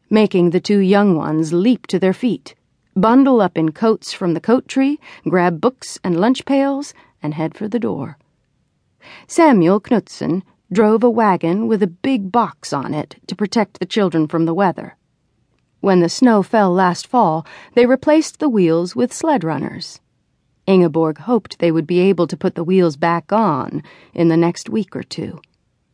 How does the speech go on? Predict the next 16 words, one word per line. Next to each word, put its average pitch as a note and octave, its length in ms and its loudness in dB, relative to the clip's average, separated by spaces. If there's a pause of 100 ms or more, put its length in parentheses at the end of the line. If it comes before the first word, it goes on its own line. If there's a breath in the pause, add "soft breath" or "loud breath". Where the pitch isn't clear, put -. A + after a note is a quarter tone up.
(960 loud breath)
Samuel B3+ 580 4
first - 440 -2
loaded G3 360 2
students F#3+ 480 -2
from F3+ 200 0
the E3+ 80 0
deaf G#3 320 0
school F3 420 -4
taught E3 300 -2
by D#3+ 160 0
Grace E3+ 340 0
Knutsen E3+ 480 -2
Gould, - 480 -4 (460 soft breath)
one F#3 220 2
of D#3 100 -2
Samuel's D#3+ 500 0